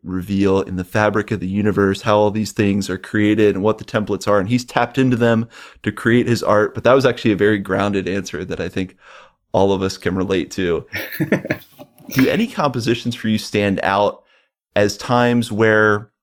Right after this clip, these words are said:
Speaker 1: you really feel like you, I'm sure a lot of them do this in some respect or another, but is there kind of a work for you that stands out as where you really had a breakthrough in that concept, where you realized that,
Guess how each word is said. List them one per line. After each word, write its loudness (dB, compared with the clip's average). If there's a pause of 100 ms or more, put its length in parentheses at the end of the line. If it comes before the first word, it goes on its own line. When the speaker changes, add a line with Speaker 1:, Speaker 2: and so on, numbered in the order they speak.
(400)
Speaker 1:
you -2
really 2
feel 2
like 0
you, -4 (720)
I'm 2
sure 0
a 4
lot 2
of -4
them -4
do -2
this -4 (100)
in 0
some 0
respect -4
or -4
another, -2 (360)
but 0
is 0
there 2 (260)
kind -4
of -6
a 2
work 0
for -2
you 0
that 0
stands 0
out 2
as -6
where -2
you -2
really -2 (120)
had -2
a 0
breakthrough -6 (100)
in -6
that -4
concept, -6
where -8
you -6
realized 2
that, -8